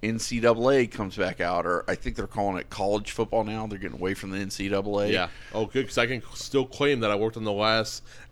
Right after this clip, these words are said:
Speaker 2: N C A A college football game.
Speaker 1: Yeah, you, and you can still hold that claim because the next game E A is gonna do with college football, they're just calling it college, E A Presents College Football or
Speaker 2: Yeah.
Speaker 1: something like that. 'Cause they're getting away from the N C double A, but when that comes out, I will buy that day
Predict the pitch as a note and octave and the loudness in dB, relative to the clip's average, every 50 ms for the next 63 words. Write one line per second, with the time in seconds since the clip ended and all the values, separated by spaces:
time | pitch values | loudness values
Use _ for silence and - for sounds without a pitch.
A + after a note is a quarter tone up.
0 | - G#2+ A#2+ C3 B2+ A#2 - - - C3 C3 B2+ A2 B2 B2+ A#2+ A#2+ A#2 - - | -4 -2 0 0 -2 -4 -6 -6 -4 -2 -2 0 2 2 2 4 2 2 0 0
1 | B2 A#2 A#2 A2 - - - - - - G2+ F#2+ F#2 G2 G2 F#2+ F#2 F#2 F#2 A2 | 2 2 2 2 -2 -6 -12 -8 -2 0 0 2 0 0 -4 -4 -4 -2 4 10
2 | A#2 A#2 G#2+ F#2+ F2 - A2 A#2 B2 B2+ A#2 - A#2+ A#2+ A#2 A2+ A#2+ C3 B2 C#3 | 12 12 12 12 10 8 6 6 6 6 8 10 10 10 10 10 6 6 6 4
3 | B2+ - - - D3 B2+ A#2+ B2+ B2 A#2+ A2+ G2+ - - B2 B2+ A#2+ A2 G2 F#2+ | 2 4 6 8 10 10 12 10 10 10 10 10 8 8 6 8 8 8 6 4
4 | F#2+ - - A2 F#2+ G#2 G2 G#2+ A#2 B2+ B2+ - - B2+ B2 B2 A#2+ A#2 A2 G#2 | 4 4 4 6 6 4 4 6 6 6 6 4 2 4 6 6 6 6 4 2
5 | - - A#2 A2+ A2 A2 A2+ A2+ A2+ G#2+ - - A2+ G#2+ G2 F#2 G2 A2 A#2 G#2 | 0 0 4 8 8 10 10 10 8 6 4 2 2 4 4 4 4 6 6 6
6 | G2+ G2 E2+ - F#2 F2+ - - - A2+ G#2+ G#2 G2 - - A2+ A2 F2+ G2 F#2+ | 6 4 2 0 -2 -2 0 0 4 6 6 6 6 4 4 4 4 6 6 6
7 | F#2+ F2+ F#2 F#2 F#2 F#2 - - - A2 G#2 G2+ F#2+ F2 - - - - - - | 6 6 4 2 0 -2 -2 2 4 4 4 6 4 2 0 -4 -8 0 6 10
8 | A2+ A2 G#2 G#2 G2 F#2 - - - - - - - G2 - - B2+ B2+ B2 A#2+ | 10 10 10 8 6 2 -2 -6 -6 -8 -8 -6 -6 -6 -2 2 4 8 8 10
9 | A2+ A2+ G#2+ G#2 - - G2+ F#2+ A2 A2+ G#2+ G2+ - - - - G#2 G2+ F#2 - | 10 10 12 12 12 12 12 10 4 4 2 2 0 -2 0 2 4 4 4 2
10 | - - A2+ F#2+ - F#2 F2+ D2+ E2+ F2+ F2+ F2+ D#2 - F#2 F2+ - - F2+ E2+ | 2 2 2 4 4 2 2 2 2 2 2 2 2 0 -2 -4 -2 0 0 0
11 | D#2+ E2 - D#2 - - - - - - - - - - - - - - - G2 | 0 0 -4 -6 -6 -6 -6 -4 -2 -2 -2 -2 -4 -6 -8 -6 -2 -2 -2 -2
12 | F2+ - B2+ C3 B2+ C3+ A2+ A2+ A2+ A#2 A#2 A#2+ - A#2+ G#2 G2+ F#2 G#2 G2+ - | 0 0 2 4 4 4 4 4 4 4 4 4 2 0 0 0 0 0 0 0
13 | - G#2+ G2+ G#2 G2 F#2 F#2+ G2 G2 F#2+ F#2 F2+ F2 F#2 F2 E2+ F2+ F#2 F#2+ G#2 | 0 4 4 6 6 8 8 8 8 8 8 6 4 0 0 0 0 2 6 6
14 | A2+ A2+ - - A2 G2 F#2+ G2 F#2 F2 - - - A2 G#2+ G#2 F#2+ F#2 F#2 F#2+ | 6 6 6 2 -2 0 2 2 2 2 2 4 6 6 6 6 4 2 2 2
15 | F#2+ F2 F2 E2+ E2 - G2 F#2+ - - G2 F#2+ F#2+ G2 F#2+ F#2+ F#2+ F#2 | 2 0 -2 -2 -4 -4 -8 -6 2 4 6 6 6 6 4 2 0 -2